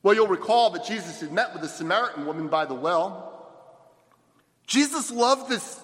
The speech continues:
despised Samaritan woman enough to cross over all the cultural taboos to talk with her, uh, to ask her to give her, give him a drink from her own,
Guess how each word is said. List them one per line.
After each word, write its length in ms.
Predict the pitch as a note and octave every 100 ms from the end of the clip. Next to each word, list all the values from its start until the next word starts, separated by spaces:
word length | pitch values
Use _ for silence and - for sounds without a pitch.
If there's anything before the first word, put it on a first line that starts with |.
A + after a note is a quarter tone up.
| -
despised 800 | - G3 - - G#3 G3 A3 G#3
Samaritan 640 | - G#3 F#3 F3+ E3+ E3
woman 380 | D3+ D3 D3+ F#3+ - - - - _ _ _
enough 380 | G#3 A3 B3+ B3+
to 80 | A3
cross 400 | - A#3 A#3+ A3
over 220 | A3+ G3
all 480 | G#3 G#3+ A#3 C#4+ D4+
the 100 | D4
cultural 600 | - B3+ C4+ - B3 A#3
taboos 1000 | - G3+ G3 C#3 A#3+ C4 G#3 C3 - - - _ _ _ _ _ _
to 80 | G#3
talk 400 | - A#3+ C4+ D4+
with 160 | A#3 E3+
her, 260 | D3 B2 - - - - - -
uh, 80 | A3+
to 220 | C#4 B3+ D4
ask 160 | D4
her 140 | C#4+ A#3+
to 80 |
give 220 | G3 B3+ B3
her, 300 | A#3 A3 F#3 - - - - -
give 180 | C#4+
him 120 | C4 A#3
a 60 |
drink 380 | E3 G3 D4 C#4+
from 180 | - G#3
her 220 | F#3+ G3+
own, 380 | A3 A#3 A3+ G#3+